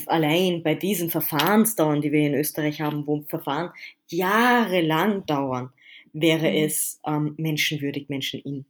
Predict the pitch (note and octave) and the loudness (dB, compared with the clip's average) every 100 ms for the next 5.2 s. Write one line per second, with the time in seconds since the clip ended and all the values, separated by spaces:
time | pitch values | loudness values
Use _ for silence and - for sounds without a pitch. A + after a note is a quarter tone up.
0 | _ - E3 D#3 D3+ - C#3+ C#3+ D3 D#3 | _ 0 2 2 0 -4 -10 -8 -8 -10
1 | C#3 C3+ C3+ - D#3 D3+ D3 - C#3 D#3 | -8 -8 -6 -4 -2 -2 -6 -4 -4 -4
2 | G3 - G3 F#3+ F#3 - A#3+ - _ _ | -6 -6 -4 -4 -4 -2 -2 -4 _ _
3 | _ _ C#3 - D#3+ D3 D#3 - - E3+ | _ _ -8 -2 0 0 -2 -2 -2 2
4 | D#3+ D#3 D3 - E3 D#3+ - E3+ E3 - | 2 2 0 -4 -8 -8 -6 -6 -6 -8
5 | F#3 F#3 | -8 -10